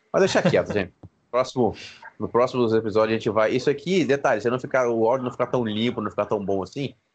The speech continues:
Speaker 1: é porque vocês sabem, eu continuo sem P C desde outubro. Então a gente tá procurando outras formas de,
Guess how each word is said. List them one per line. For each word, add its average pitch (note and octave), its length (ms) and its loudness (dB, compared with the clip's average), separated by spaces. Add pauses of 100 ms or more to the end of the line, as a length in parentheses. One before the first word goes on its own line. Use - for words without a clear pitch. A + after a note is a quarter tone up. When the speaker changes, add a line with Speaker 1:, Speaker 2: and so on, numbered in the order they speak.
(140)
Speaker 1:
é G#2+ 80 0
porque B2 140 0
vocês B2+ 300 -4
sabem, B2 320 0
eu A2+ 120 0
continuo G#2+ 500 -6
sem G#2+ 280 -4
P G2+ 160 0
C G2+ 260 -2
desde G#2+ 360 -2
outubro. A2 600 -4 (640)
Então F#2+ 220 -2
a G#2+ 40 2
gente A2+ 140 0
tá A#2+ 80 0
procurando A2+ 480 0
outras A2+ 360 0
formas G#2+ 520 -2
de, F#2 320 0